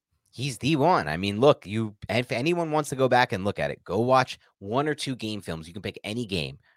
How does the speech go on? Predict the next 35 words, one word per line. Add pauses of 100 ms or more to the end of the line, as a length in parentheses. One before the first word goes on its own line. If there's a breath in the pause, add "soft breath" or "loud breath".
from
Josh
Allen's
Wyoming (200)
days, (240 soft breath)
and
you're
gonna
see
missed
throws
in
the
flat.
You're
gonna
see
him
drilling
balls
into
the
ground. (280)
And
that
obviously
doesn't
happen
anymore
when
you
watch
Josh
Allen
now